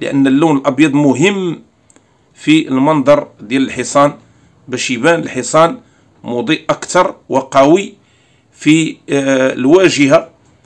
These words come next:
ديال ضربات الضوء كيف ما كتشوفوا. لاحظوا، بنفس اللون ديال الظل اللي درت الاخر غادي نحاول ما امكن نرمد ونعاود الترميد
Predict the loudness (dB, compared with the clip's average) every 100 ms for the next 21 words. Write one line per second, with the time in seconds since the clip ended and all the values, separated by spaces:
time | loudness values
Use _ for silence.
0 | _ _ _ -4 0 2 2 2 0 -2
1 | 0 2 2 0 0 -6 -4 -4 -4 -8
2 | -4 -4 -4 -6 -8 -8 -12 _ _ _
3 | _ _ _ _ _ _ _ _ _ _
4 | _ _ _ _ _ _ _ _ -4 -2
5 | -2 -4 -6 _ _ _ _ -6 -4 -4
6 | -2 0 2 0 -2 -10 _ -10 -4 -2
7 | 0 0 0 -4 -12 _ _ -20 -4 0
8 | 0 2 0 -2 -4 -4 -2 -2 -2 -6
9 | _ _ _ _ _ _ _ _ _ _
10 | _ _ -8 -8 -4 0 0 0 -2 -2
11 | -4 -4 -4 -4 0 0 2 -2 -6 _
12 | _ _ _ _ _ _ -4 0 2 2
13 | 0 0 2 0 -2